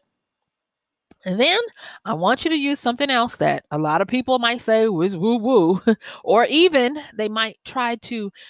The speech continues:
claim it as some type of religious something, which it's not. It's for any and everyone. Religions just happen to be really good at using it, and that is faith. Now, you might be like, "Well, what's faith?"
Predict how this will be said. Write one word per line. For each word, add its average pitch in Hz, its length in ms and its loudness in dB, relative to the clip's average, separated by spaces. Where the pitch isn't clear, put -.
claim 277 400 -4
it 220 200 -4
as 196 200 -2
some 233 240 -4
type 208 320 -4
of - 220 -6
religious 185 680 0
something, 160 540 -4
which 247 200 -4
it's - 200 -8
not. 175 500 -2
It's - 300 -6
for - 220 0
any 226 280 -2
and 175 100 -2
everyone. 165 580 -4
Religions 196 560 2
just 185 240 -4
happen 190 280 -2
to 165 60 -10
be 170 120 -2
really 202 520 4
good 190 200 4
at 165 100 -2
using 196 380 -8
it, 160 120 -8
and 294 140 0
that 302 160 -2
is 214 380 -2
faith. - 560 -8
Now, 214 80 -2
you 269 120 -2
might 254 160 -2
be 214 60 -4
like, 180 160 -4
"Well, 240 140 -2
what's - 220 2
faith?" - 440 -8